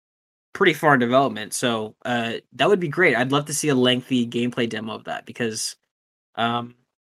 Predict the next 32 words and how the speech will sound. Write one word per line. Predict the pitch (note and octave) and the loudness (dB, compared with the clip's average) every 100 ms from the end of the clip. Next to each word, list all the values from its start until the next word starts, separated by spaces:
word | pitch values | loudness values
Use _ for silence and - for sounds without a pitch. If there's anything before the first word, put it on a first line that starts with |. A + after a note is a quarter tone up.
| _ - | _ -8
I | A#2 | -4
don't | B2 D3+ D#3 | 2 2 4
know | D3+ | 4
if | C#3+ | 4
Harry | C#3+ C#3+ | 6 4
Potter's | C#3 C3+ C3 B2 - | 6 4 4 2 -2
ever | A#2 C#3+ | -2 0
had | C#3+ D3+ | 2 2
a | D3+ | 2
triple | - E3 E3 D#3+ | 0 -2 0 2
A | E3+ | 2
game. | E3+ E3 F3 G3 | 2 0 2 2
I | B2+ | 4
know | C#3 | 4
they | C#3 | 4
used | C#3 | 2
to | C#3 | 2
do | C3 | 0
the | B2 | 2
movie | A#2 B2 C3+ | 4 2 0
tie-ins, | C#3+ C3+ C#3 C#3 C3+ | 2 4 4 0 -2
but | A#2+ | -4
those | A#2+ A#2+ | -2 -2
games | A#2 A#2+ A#2 A#2 | 0 0 -2 -4
were, | A2 | -4
like, | A2 G#2+ _ | -6 -8 _
B | A#2+ A2+ | -4 -4
tier | - F2+ | -6 -10
at | C#2+ | -10
best, | G#2 G2 - - | -6 -4 -4 -8
right? | G2 G#2 | -8 -8
'Cause | A#2+ - | -8 -2